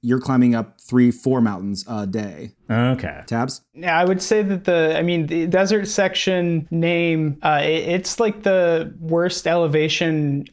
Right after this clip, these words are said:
Speaker 3: average per mile, like, of the whole trail, including the Sierra. The Sierra is challenging because of the elevation, but the actual, like, day-to-day elevation change, the desert is,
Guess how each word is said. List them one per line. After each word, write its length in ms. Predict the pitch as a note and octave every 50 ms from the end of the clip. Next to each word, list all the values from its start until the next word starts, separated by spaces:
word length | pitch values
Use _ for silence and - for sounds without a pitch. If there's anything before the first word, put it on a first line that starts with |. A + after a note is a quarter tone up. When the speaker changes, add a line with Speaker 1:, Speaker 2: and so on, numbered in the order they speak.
| _ _ -
Speaker 3:
average 580 | D#3+ D3+ D3+ D3+ C#3+ D#3 D#3 D3 C#3+ C#3+ -
per 160 | - - F3 D#3+
mile, 600 | D#3 C#3+ D3 D3 D3 D3 C#3+ C#3 C3+ C3+ C3+ -
like, 180 | - D3+ C#3+ C#3+
of 120 | D3 D3
the 80 | D3 C3+
whole 160 | C3+ C#3 C3+
trail, 260 | - D#3+ D#3 D3 C#3+
including 400 | C#3 C#3+ C#3 E3+ E3 D#3 D#3 D3+
the 80 | C#3+ C#3
Sierra. 540 | - - D3 C3+ C3 B2+ B2+ A#2 - - - _ _
The 100 | - E3
Sierra 340 | C#3+ E3+ F3+ F3 F#3 G#3 G#3
is 160 | G3 F#3+ -
challenging 560 | - - F3+ F3+ F3+ F3+ F3 E3 E3 E3+ E3+
because 240 | D#3 D3+ E3 D#3 D3
of 80 | D#3 C#3+
the 80 | D3
elevation, 720 | C#3+ C#3+ D3+ D3 C#3 C#3+ D3 D3 D3+ D3 - E3 D3+ D3 C#3
but 160 | D3 C#3 -
the 60 | D3
actual, 480 | C#3 D3 D3+ D3 - - E3+ D#3+ D#3 D#3
like, 300 | D3+ C#3 C#3 C#3 C3+ -
day-to-day 440 | D3+ D#3 D#3 D#3 D#3 D3 D3+ C#3 C#3+
elevation 540 | D3 D3 C#3+ C#3 C3+ C3+ C#3+ - - D3+
change, 320 | C#3+ - D3 C3+ C#3 C#3 C#3
the 100 | - C#3+
desert 400 | C#3+ D#3 D#3 D3+ D#3 D#3+ D3+ D3+
is, 220 | C#3+ C#3 - -